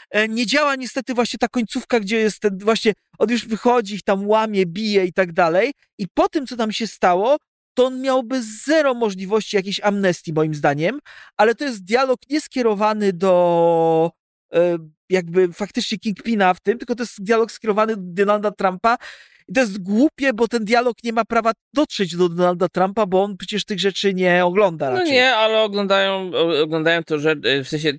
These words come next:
Speaker 1: Jego
Speaker 2: no tak,
Speaker 1: wyborcy,
Speaker 2: tak,
Speaker 1: tak.
Speaker 2: no.
Speaker 1: E, ale to jest moim zdaniem rzecz, która tutaj nie działa i, bo, znaczy, mogłaby działać, gdyby nie była taka dosłowna. E, i wiesz, i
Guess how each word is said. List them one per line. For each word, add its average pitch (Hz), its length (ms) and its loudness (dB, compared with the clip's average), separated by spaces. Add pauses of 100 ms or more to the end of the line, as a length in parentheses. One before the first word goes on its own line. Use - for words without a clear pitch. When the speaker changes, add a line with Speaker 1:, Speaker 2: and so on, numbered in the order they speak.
(160)
Speaker 1:
Jego 208 220 4
Speaker 2:
no 220 80 4
tak, 208 80 2
Speaker 1:
wyborcy, 165 360 2
Speaker 2:
tak, - 100 0
Speaker 1:
tak. 170 260 4
Speaker 2:
no. - 120 -16 (680)
Speaker 1:
E, 190 260 2 (260)
ale 277 180 4
to 339 100 -8
jest 330 140 -8
moim 311 180 -8
zdaniem 302 320 -2
rzecz, 285 200 -8
która 302 200 -4
tutaj 269 300 -6
nie 262 140 -8
działa 254 520 2
i, 214 680 -10
bo, 233 80 0
znaczy, 233 320 -2 (240)
mogłaby 277 380 0
działać, 240 300 -2
gdyby 214 240 -6
nie 220 120 -2
była 214 200 2
taka 208 280 -2
dosłowna. 180 720 -2 (1300)
E, 170 300 2 (540)
i 226 240 2
wiesz, 247 260 0
i 247 120 -12